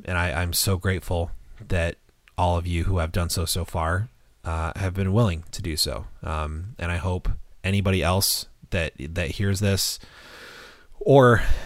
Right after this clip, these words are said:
just anybody else, um, that has not yet come forward, that, that has a story to tell, will come forward, uh, and do so.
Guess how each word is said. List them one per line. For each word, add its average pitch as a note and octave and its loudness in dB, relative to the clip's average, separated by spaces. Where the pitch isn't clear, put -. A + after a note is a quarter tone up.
just C#3 8
anybody B2 6
else, - 2
um, F2+ -2
that G2+ -2
has F#2+ 0
not G2+ 2
yet F#2+ -2
come F#2+ -4
forward, F#2+ 0
that, F#2 -2
that F#2 0
has G2 2
a F#2 -2
story F#2+ 0
to - -8
tell, F2+ -2
will F2+ -2
come F#2 -6
forward, F2+ -4
uh, D#2 -4
and E2 -6
do E2 -4
so. E2+ -2